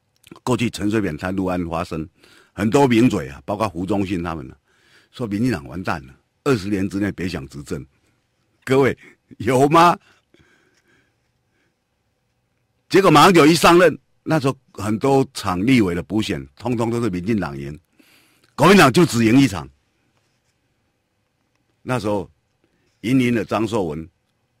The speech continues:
他爸爸帮他贿选下台，台中江连湖也被认为贿选下台，啊，李庆安双重国籍，啊，也，也被撤掉公职。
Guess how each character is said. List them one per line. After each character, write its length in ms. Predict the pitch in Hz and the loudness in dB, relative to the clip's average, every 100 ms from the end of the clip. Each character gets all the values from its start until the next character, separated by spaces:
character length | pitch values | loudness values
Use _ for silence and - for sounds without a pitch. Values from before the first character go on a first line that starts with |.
| _ _ _ _ _ | _ _ _ _ _
他 120 | 90 | -12
爸 140 | 107 110 | -4 -4
爸 120 | 80 | -4
帮 140 | 95 | -8
他 140 | 98 95 | -8 -6
贿 160 | 98 | -8
选 200 | 92 65 | -10 -12
下 200 | 67 87 | -12 -12
台， 260 | 73 64 64 _ _ _ _ _ _ _ _ _ _ _ _ _ - | -12 -18 -20 _ _ _ _ _ _ _ _ _ _ _ _ _ -10
台 220 | 117 131 | -2 2
中 320 | 139 139 139 - _ _ _ _ _ _ | 4 4 0 -10 _ _ _ _ _ _
江 200 | - 143 | 0 2
连 200 | 131 113 | 4 2
湖 240 | 107 92 - _ | 0 -2 -8 _
也 100 | - | -12
被 120 | 85 113 | -4 0
认 140 | 113 | 0
为 120 | 92 | -2
贿 180 | 92 110 | -4 -6
选 200 | 87 69 | -6 -10
下 160 | 90 82 | -10 -10
台， 280 | 71 69 73 _ _ _ - | -12 -16 -20 _ _ _ -20
啊， 180 | 65 _ _ _ _ _ _ | -20 _ _ _ _ _ _
李 180 | 98 | -8
庆 180 | 98 143 | 0 4
安 180 | 139 135 | 4 2
双 220 | 127 143 | 2 2
重 160 | 117 113 | 2 0
国 180 | 101 101 | -2 -4
籍， 280 | 85 90 - _ _ _ _ | -8 -12 -14 _ _ _ _
啊， 240 | 73 64 - | -20 -18 -16
也， 260 | 78 69 - _ _ - | -14 -16 -20 _ _ -14
也 100 | 92 | -8
被 240 | 117 104 - _ _ _ _ _ _ _ _ _ - | -4 -6 -8 _ _ _ _ _ _ _ _ _ -8
撤 200 | 131 120 | -4 0
掉 200 | 117 101 | 0 0
公 240 | 110 113 | -2 -4
职。 260 | 85 82 | -6 -12